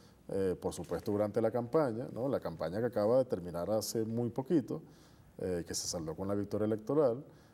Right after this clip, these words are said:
están los cinco grandes objetivos históricos, eh, y, eh, bueno, está, necesariamente tiene que ser, como también decíamos al principio, un ejercicio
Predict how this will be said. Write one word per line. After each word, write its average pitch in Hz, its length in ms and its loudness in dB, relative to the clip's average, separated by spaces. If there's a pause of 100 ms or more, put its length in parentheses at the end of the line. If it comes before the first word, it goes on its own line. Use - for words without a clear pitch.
(140)
están 90 400 -2
los 92 160 0
cinco 107 460 0
grandes 101 320 0
objetivos 107 420 0
históricos, 131 640 0 (400)
eh, 95 560 2
y, 156 400 4 (100)
eh, 92 600 2 (320)
bueno, 120 240 4
está, 110 480 6 (320)
necesariamente 127 760 2
tiene 104 220 -2
que 117 100 -2
ser, 120 240 6 (540)
como 104 240 0
también 95 240 2
decíamos 113 420 0
al 120 80 -4
principio, 113 600 0
un 92 260 -6
ejercicio 113 640 0